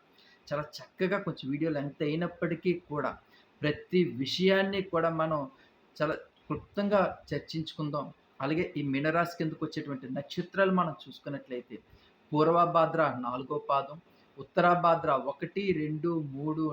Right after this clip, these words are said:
నాలుగు పాదాలు, అలాగే రేవతి ఒకటి, రెండు, మూడు, నాలుగు పాదాలు మనకి ఈ మీనరాశి కిందకు వస్తాయి.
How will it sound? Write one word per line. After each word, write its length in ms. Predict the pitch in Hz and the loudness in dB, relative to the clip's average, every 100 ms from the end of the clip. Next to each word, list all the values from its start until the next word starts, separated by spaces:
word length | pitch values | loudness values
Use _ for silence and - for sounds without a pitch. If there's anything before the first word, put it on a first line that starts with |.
| 131 | -4
నాలుగు 400 | 123 127 139 143 147 | -6 -6 -6 -12 -8
పాదాలు, 500 | 135 131 131 139 139 127 - _ _ | -4 -2 0 -2 -2 -8 -12 _ _
అలాగే 300 | 127 131 143 147 120 | -12 -8 -6 -8 -8
రేవతి 520 | 127 131 151 - 135 127 _ _ _ | -6 -4 -4 -8 -10 -12 _ _ _
ఒకటి, 380 | 135 175 - 175 151 | -4 -4 0 0 2
రెండు, 400 | 139 139 147 156 135 127 | -2 -4 0 0 0 -4
మూడు, 260 | 135 139 147 127 | -4 -4 -8 -6
నాలుగు 440 | 127 131 135 - - | -4 -6 -6 -14 -6
పాదాలు 380 | 123 127 131 131 | -4 -4 -4 -6
మనకి 440 | 131 131 131 170 226 262 - _ _ 147 | -6 -6 -2 0 2 0 -6 _ _ -4
ఈ 60 | |
మీనరాశి 600 | 147 131 127 127 131 - | 0 0 0 -2 -4 -4
కిందకు 320 | - 127 123 127 | -14 -12 -10 -12
వస్తాయి. 340 | - - 120 | -12 -10 -10